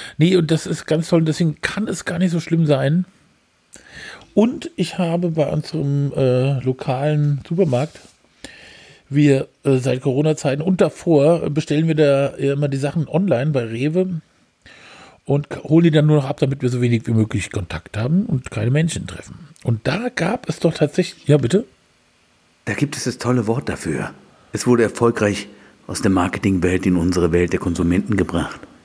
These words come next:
Speaker 2: Und es heißt Click und
Speaker 1: Mhm.
Speaker 2: Collect.
Speaker 1: Click und Collect heißt es?
Speaker 2: Click und Collect.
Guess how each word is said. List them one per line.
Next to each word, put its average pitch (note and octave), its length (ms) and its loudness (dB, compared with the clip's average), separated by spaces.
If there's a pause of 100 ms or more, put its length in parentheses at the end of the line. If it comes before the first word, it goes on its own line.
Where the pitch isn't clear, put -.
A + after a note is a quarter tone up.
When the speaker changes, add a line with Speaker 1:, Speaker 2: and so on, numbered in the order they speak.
(320)
Speaker 2:
Und F2 160 -4
es D2+ 100 -6
heißt F#2 420 0 (1500)
Click A#3+ 240 0
und F#3 80 4
Speaker 1:
Mhm. - 60 0
Speaker 2:
Collect. G3 440 0 (1120)
Speaker 1:
Click - 420 -2
und G#3 140 2
Collect - 420 -4
heißt F2+ 220 -8
es? C#3 100 -8
Speaker 2:
Click G2+ 280 -6
und A#2 120 -2
Collect. F#3+ 480 -6